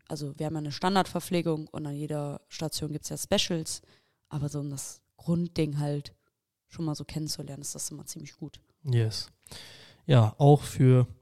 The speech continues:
Speaker 2: ich sag mal, unsportliche Leute oder auch Wiedereinsteiger ist das Format sehr von Vorteil, weil, ja, Menschen, die lange keinen Sport gemacht haben oder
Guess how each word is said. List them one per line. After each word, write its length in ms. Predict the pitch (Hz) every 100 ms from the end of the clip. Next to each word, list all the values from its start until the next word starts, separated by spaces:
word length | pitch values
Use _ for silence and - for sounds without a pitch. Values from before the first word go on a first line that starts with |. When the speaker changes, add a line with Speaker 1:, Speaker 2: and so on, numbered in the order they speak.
| _
Speaker 2:
ich 200 | - 139
sag 180 | - 117
mal, 140 | 120 120
unsportliche 1080 | - 160 175 - - 131 139 143 135 -
Leute 560 | 135 127 131 - 131 127 - _
oder 480 | 131 120 113 110 -
auch 200 | 117 -
Wiedereinsteiger 1000 | 143 135 117 120 - - 123 120 123 117 - - _ - -
ist 180 | 139
das 140 | 127 113
Format 400 | - 120 123 120
sehr 180 | 123 123
von 160 | 123
Vorteil, 600 | - 135 131 - 123 120 - _ _
weil, 320 | 120 110 110 113 -
ja, 200 | 123 104 - _
Menschen, 360 | 131 120 - 117
die 80 | 113
lange 260 | 113 117
keinen 220 | - 120
Sport 320 | 120 - 120 -
gemacht 320 | 123 120 -
haben 320 | 127 127 117
oder 280 | 113 113